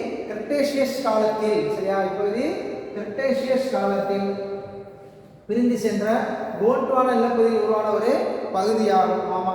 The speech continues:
இது கோண்ட்வானா நிலப்பகுதியில் உருவான பகுதி தான். கிட்டத்தட்ட பாத்தீங்கன்னா, அது சில நூத்தி முப்பத்தஞ்சு மில்லியன் ஆண்டுகள் உண்டா, அந்த மாதிரி சொல்லியிருப்பாங்க. நமக்கு அந்த காலங்கள் தேவையில்லை. சரியா? அப்ப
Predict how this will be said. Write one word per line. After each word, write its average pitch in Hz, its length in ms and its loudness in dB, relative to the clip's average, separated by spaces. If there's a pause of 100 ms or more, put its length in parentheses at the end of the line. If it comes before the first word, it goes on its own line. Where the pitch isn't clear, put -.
இது 220 100 -2
கோண்ட்வானா 214 520 0
நிலப்பகுதியில் 196 420 -2
உருவான 196 260 2
பகுதி 190 200 0
தான். 247 200 0 (280)
கிட்டத்தட்ட 247 360 2
பாத்தீங்கன்னா, 226 400 2
அது 247 240 2
சில 226 260 2 (380)
நூத்தி 233 220 -4
முப்பத்தஞ்சு 220 340 -4
மில்லியன் 220 300 0
ஆண்டுகள் 214 280 0
உண்டா, 214 180 0
அந்த 196 160 0
மாதிரி 202 220 0
சொல்லியிருப்பாங்க. 196 480 0 (460)
நமக்கு 208 280 -2
அந்த 202 180 -2
காலங்கள் 196 460 0
தேவையில்லை. 180 380 0
சரியா? 185 220 -4
அப்ப - 160 -4